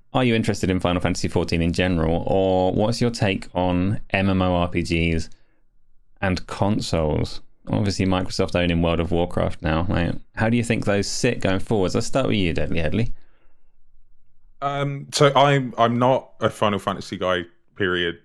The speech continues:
Speaker 2: to be honest. Um, so Final Fantasy fourteen is kind of just also going straight over my head. Um, but I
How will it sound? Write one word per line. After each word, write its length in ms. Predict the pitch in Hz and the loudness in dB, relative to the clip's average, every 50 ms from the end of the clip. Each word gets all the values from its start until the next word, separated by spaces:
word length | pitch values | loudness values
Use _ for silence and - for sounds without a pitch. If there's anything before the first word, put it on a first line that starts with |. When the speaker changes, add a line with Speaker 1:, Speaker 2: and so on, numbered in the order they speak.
| - _ | -20 _
Speaker 2:
to 100 | - - | -8 -4
be 120 | 87 87 | -2 0
honest. 380 | 87 82 82 78 76 - - - - - | 0 -2 -2 -6 -8 -12 -16 -10 -4 0
Um, 460 | 90 85 85 80 82 82 82 82 - | 0 0 0 -2 -4 -8 -12 -12 -12
so 340 | - - - 92 85 82 80 - - - - - - - - _ | -6 -2 0 0 0 -2 -4 -8 -12 -16 -18 -18 -20 -20 -20 _
Final 240 | - 113 107 104 98 | 0 2 2 4 2
Fantasy 380 | - 92 87 90 - - 98 | 0 -2 -2 -4 -6 -6 -6
fourteen 440 | - 90 90 90 - 98 90 87 85 | -4 -4 -4 -4 -2 -4 -4 -4 -4
is 140 | 87 85 - | -6 -10 -8
kind 220 | - - 85 82 | -6 -6 -6 -6
of 140 | 80 80 76 | -6 -10 -12
just 220 | - - - - - - - | -14 -16 -16 -16 -18 -10 -8
also 300 | 90 85 - - 82 82 | -8 -8 -6 -8 -10 -8
going 260 | - 85 82 82 82 | -6 -6 -6 -6 -8
straight 260 | - - - 80 78 | -10 -10 -10 -8 -8
over 120 | 82 82 - | -10 -10 -10
my 120 | 85 82 | -12 -10
head. 240 | 87 90 85 76 - - _ - | -10 -10 -10 -12 -14 -20 _ 0
Um, 460 | 98 98 98 95 95 98 95 92 92 - 101 98 | 2 4 4 4 4 2 0 -2 -4 -6 -2 2
but 300 | - 113 104 - - _ - | 2 4 4 2 -2 _ 0
I 440 | 107 113 113 113 113 113 113 107 | 0 2 2 2 2 0 0 -2